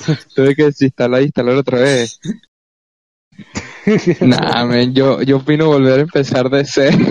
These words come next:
Speaker 1: <laughs> hablando claro. Siento que este podcast es raro, man, de to-, es como hablando de todo, o sea, hablando,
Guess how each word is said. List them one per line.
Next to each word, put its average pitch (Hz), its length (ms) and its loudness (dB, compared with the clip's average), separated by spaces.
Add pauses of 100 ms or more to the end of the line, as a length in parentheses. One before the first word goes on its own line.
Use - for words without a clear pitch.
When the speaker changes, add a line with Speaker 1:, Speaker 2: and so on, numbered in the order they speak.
(100)
Speaker 1:
<laughs> - 160 0
hablando 135 540 0
claro. 120 440 -4 (440)
Siento 139 300 0
que - 100 -2
este 147 200 0
podcast 147 520 -2
es 143 80 -2
raro, - 520 -4
man, 120 280 -4
de 131 140 0
to-, 135 160 -2
es - 60 -4
como 156 240 0
hablando 131 300 -2
de 151 120 0
todo, 139 200 -4 (340)
o - 100 -6
sea, 127 140 -2 (760)
hablando, 131 480 -2